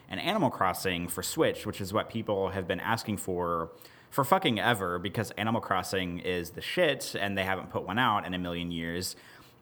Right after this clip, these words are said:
And I'm concerned 'cause I loved Animal Crossing on the GameCube back in the day. And, like, even my mom played it, like, religiously, and she does not play video games, so she played it all the time. And I'm concerned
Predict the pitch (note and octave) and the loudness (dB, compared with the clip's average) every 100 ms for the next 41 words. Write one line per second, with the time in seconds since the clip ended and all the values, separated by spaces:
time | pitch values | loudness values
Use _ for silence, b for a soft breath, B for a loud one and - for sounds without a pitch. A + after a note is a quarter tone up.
0 | - D3 C#3 A#2+ C3+ B2+ G#2+ - F3+ D#3 | 0 4 4 4 0 0 -4 2 4 4
1 | B2 - A#2+ B2+ C3 A#2 A2 F#2 F#2+ F2+ | 2 0 0 2 4 4 2 0 -2 -2
2 | - F2+ F#2+ F2+ E2+ D#2+ E2+ - G#2+ A2+ | 0 0 0 -4 -2 -2 -4 -2 -2 0
3 | A#2 B2+ B2 C3+ C3 C3 A2+ A#2+ A2+ B2 | 0 0 2 2 2 2 2 2 2 2
4 | C#3+ A#2 F#2+ F2+ F#2 F2 - F#2 F2+ F#2 | 2 2 2 2 2 0 -2 -2 -2 -4
5 | G#2 G2+ F#2+ F2+ E2 F#2+ - F2+ E2+ - | -4 -2 -2 -2 -4 -4 -2 -2 -4 -4
6 | G2 F#2 F#2+ E2 - F2+ D#2+ E2+ D#2 D#2+ | -4 -2 -2 -2 -2 -4 -2 -4 -4 -4
7 | D#2 E2 - F2 - - G#2+ G2 F2 F2+ | -6 -6 -6 -6 -4 0 2 0 0 0
8 | F2+ E2 F#2 E2+ E2+ E2 B B B B | 0 -2 -2 -2 -4 -6 B B B B
9 | - A#2+ A#2 B2 - D#3+ E3+ B2 G#2 G2+ | 0 0 2 0 0 2 2 2 2 0